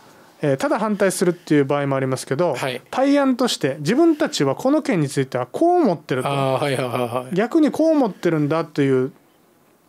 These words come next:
Speaker 1: 相対する案があるときに、
Speaker 2: うん。
Speaker 1: 考えがあるときには対案っていうのを出して、
Speaker 2: はい。
Speaker 1: それをこう、二つ測ってですね、
Speaker 2: うん。
Speaker 1: どっちがいいのかっていうのをこう戦わす時があるんですけど、
Speaker 2: はいはいはい。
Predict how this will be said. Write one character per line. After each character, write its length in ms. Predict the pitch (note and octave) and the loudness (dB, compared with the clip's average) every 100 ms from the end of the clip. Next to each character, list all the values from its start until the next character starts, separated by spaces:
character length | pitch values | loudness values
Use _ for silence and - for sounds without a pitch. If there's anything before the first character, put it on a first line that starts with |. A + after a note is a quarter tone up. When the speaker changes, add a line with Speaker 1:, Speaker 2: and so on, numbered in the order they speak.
| - | -4
Speaker 1:
相 200 | A#3 C4 | -2 0
対 220 | B3+ C4 | 0 -2
す 160 | B3+ G#3+ | 0 0
る 140 | E3+ - D5+ | 0 -4 -8
案 240 | G3+ E3 | -4 0
が 100 | D3 | 0
あ 40 | C#3 | 0
る 80 | |
と 100 | C#3 | -2
き 120 | B2+ C3 | -6 -6
に、 60 | |
Speaker 2:
う 60 | D3+ | -2
ん。 20 | |
Speaker 1:
考 200 | E3 F#3 | 0 0
え 80 | F3+ | 0
が 60 | D3 | 0
あ 20 | |
る 60 | C#3 | -2
と 100 | C#3 | -4
き 80 | |
に 100 | C3 | -4
は 120 | C3 B2 | -4 -2
対 260 | A#3+ B3+ | 0 2
案 140 | C4 B3+ | 2 2
っ 20 | |
て 80 | F#3+ | 0
い 40 | |
う 20 | |
の 80 | C3+ | -2
を 40 | |
出 140 | B2 B2+ | -2 -4
し 100 | - | -2
て、 220 | F3+ D3+ | -2 -2
Speaker 2:
は 200 | B2 D3 | -2 -6
い。 100 | B2 - - - | -6 -12 -20 -10
Speaker 1:
そ 160 | - | -2
れ 80 | D4 | 2
を 100 | D4+ | 2
こ 320 | D4 E3 B2+ E3+ | 2 0 0 -6
う、 60 | - | -10
二 220 | - B3 | -6 -4
つ 120 | - | -4
測 300 | D3+ E3 F#3+ | -6 -4 -4
っ 40 | |
て 120 | - C3+ | -4 -8
で 80 | |
す 100 | B2+ | -8
ね、 120 | D3 G3+ | -8 -6
Speaker 2:
う 60 | |
ん。 280 | D3+ C#3 B2 A2+ _ _ - | -4 -4 -8 -18 _ _ -4
Speaker 1:
ど 120 | F#3+ | -4
っ 40 | |
ち 140 | G3+ A#3 | 0 0
が 100 | A3+ | 2
い 20 | |
い 20 | |
の 120 | A3 | 2
か 120 | G#3 G3+ | 0 -4
っ 100 | G3 | -2
て 120 | E3+ | 0
い 40 | |
う 40 | D3+ | 0
の 140 | C3 | -2
を 240 | B2 B2+ - | -6 -10 -4
こ 120 | C#3+ | -4
う 20 | |
戦 380 | - G3 - - | -2 -4 -4 -2
わ 120 | G#3 | -2
す 120 | - | -2
時 240 | A3 - C#3+ | -4 -2 0
が 100 | B2 | -2
あ 60 | |
る 80 | B2 | -4
ん 60 | A#2+ | -8
で 60 | |
す 100 | A2+ | -8
け 140 | D3+ D3 | -4 -2
ど、 80 | |
Speaker 2:
は 60 | C#3+ | -2
い 20 | A#2+ | -2
は 60 | |
い 20 | A#2+ | -4
は 80 | |
い。 100 | A#2 | -8